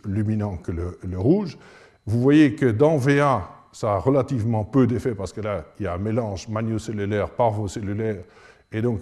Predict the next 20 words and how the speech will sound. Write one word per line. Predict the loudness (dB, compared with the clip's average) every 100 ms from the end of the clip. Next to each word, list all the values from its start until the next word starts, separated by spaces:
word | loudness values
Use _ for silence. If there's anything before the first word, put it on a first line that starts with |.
| -4
il |
y | -4
a |
assez | -4 -4 -4
d'éléments | -2 -2 -4
qui | -6 -8
continuent | -2 -2 0 0 0 0
à |
travailler | -2 -4 -2 -2 -2
au | -4
contraste | -8 -8 -8 -8
zéro, | -6 -2 -2 -4 -10 -20 _
mais | -6 0
dans | 2
M | 2 -2 -2
T, | -2 -2
vous | -2 0
avez | 0
une | 0
chute. | -2 0 0 -2